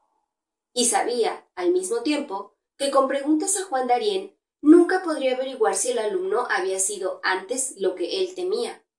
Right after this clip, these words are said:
esto es, un animal salvaje. Pero así como hay hombres que en estados especiales recuerdan cosas que les han pasado a sus abuelos, así era también posible que,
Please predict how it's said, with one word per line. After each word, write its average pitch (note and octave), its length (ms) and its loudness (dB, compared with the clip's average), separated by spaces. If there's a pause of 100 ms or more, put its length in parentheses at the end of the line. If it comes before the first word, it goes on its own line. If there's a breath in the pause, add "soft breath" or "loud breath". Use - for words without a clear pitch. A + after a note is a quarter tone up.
(1000)
esto F3 340 -2
es, F3+ 380 -8 (720)
un G4 220 4
animal F4 360 -4
salvaje. - 560 -4 (1900)
Pero B3 240 8
así D4+ 440 4
como C#4 220 -2
hay B3 180 2
hombres A#3 320 -2
que G#3 180 0
en G3 80 -4
estados G#3 460 -2
especiales G#3+ 680 -2
recuerdan G#3 420 -4
cosas A#4 360 -2
que F#3 80 -2
les F3+ 220 2
han G3 160 -4
pasado G#3 340 -2
a G3 60 -8
sus B3 240 -6
abuelos, G3 600 -4 (840)
así C#4 320 0
era D4 200 -2
también C4 320 -4
posible A#3 600 -4
que, F#3+ 420 -6